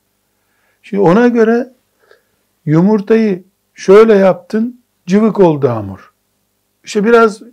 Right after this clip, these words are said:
irmik kat." diyor. Bu taraftaki irmikle tuğlanın ne alakası var diye merak ediyor. "Kalıpları getir." diye bağırıyor. O tuğlaların konduğu bir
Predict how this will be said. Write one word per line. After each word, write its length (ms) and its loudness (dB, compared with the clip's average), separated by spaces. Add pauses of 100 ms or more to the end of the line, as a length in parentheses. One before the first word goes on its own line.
(120)
irmik 420 -2
kat." 360 -4
diyor. 300 -18 (1080)
Bu 100 -4
taraftaki 880 -2
irmikle 760 -2
tuğlanın 640 -4
ne 80 2
alakası 720 -2
var 220 -8
diye 140 -8
merak 440 -12
ediyor. 320 -20 (1400)
"Kalıpları 580 4
getir." 480 -4 (300)
diye 280 2
bağırıyor. 500 0
O 220 0 (100)
tuğlaların 800 0
konduğu 680 -6
bir 160 -10